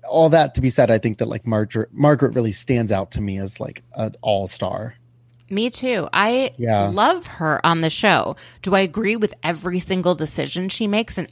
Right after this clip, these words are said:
Speaker 2: all of her
Speaker 1: Mm.
Speaker 2: behavior? Of course not. But
Speaker 1: Mm-hmm.
Speaker 2: I, there's very few people on these shows that I can, like, a hundred percent get behind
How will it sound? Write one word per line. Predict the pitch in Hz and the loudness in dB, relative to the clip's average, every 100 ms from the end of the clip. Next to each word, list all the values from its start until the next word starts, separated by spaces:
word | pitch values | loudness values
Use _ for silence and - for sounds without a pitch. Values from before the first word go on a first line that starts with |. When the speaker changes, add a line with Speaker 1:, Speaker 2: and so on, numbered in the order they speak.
| - | -2
Speaker 2:
all | 147 160 | 0 0
of | 165 | 2
her | 180 | 4
Speaker 1:
Mm. | 160 | 4
Speaker 2:
behavior? | 170 202 220 339 - | 2 2 2 0 0
Of | 403 | -4
course | - 440 453 - | 0 2 2 0
not. | 202 147 147 - - - | 0 2 0 -2 -20 0
But | 277 - - | 2 2 2
Speaker 1:
Mm-hmm. | 135 151 | 2 4
Speaker 2:
I, | 220 285 302 - | 4 4 2 -2
there's | 208 294 339 | 0 2 0
very | 214 156 190 226 226 | -4 -4 -2 0 -2
few | - 190 196 | -4 -6 -4
people | 226 262 202 | -4 0 2
on | 165 - 190 | 2 2 2
these | 262 233 | 0 -2
shows | 175 160 160 | 0 2 2
that | 170 | 0
I | 156 | 0
can, | 156 180 160 | -2 -6 -8
like, | 143 - | -8 -8
a | |
hundred | 175 220 208 | -2 0 0
percent | 196 180 170 | 0 0 0
get | 180 185 | 0 0
behind | 202 185 160 147 147 | -2 -2 -2 -2 -2